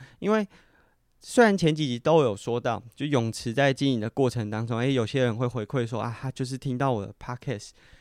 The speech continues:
可是这件事情真的是持续在发生，不是只是固定的几位听众，呃，来游泳之后，然后有成为我们的，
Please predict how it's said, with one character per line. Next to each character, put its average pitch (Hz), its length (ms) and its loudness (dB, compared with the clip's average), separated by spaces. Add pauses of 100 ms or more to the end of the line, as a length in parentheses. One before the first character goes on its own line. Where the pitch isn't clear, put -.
(200)
可 160 100 2
是 180 60 6
这 240 120 2
件 208 220 2
事 208 160 -2
情 143 180 -4
真 185 140 0
的 175 100 0
是 165 220 0 (500)
持 170 380 0
续 202 300 -2
在 185 240 6
发 160 260 4
生， 147 260 -2
不 156 140 -2
是 196 160 0
只 120 160 -6
是 156 160 -2
固 156 240 -2
定 151 220 -2
的 123 100 0
几 - 240 -8
位 143 180 4
听 135 300 -4
众， 127 220 2 (460)
呃， 110 280 0
来 123 220 0
游 139 240 4
泳 117 180 2
之 123 140 -2
后， 135 160 2
然 113 100 -4
后 117 160 0
有 113 100 0
成 120 220 -4
为 120 100 0
我 117 120 -2
们 107 180 -6
的， 104 240 -8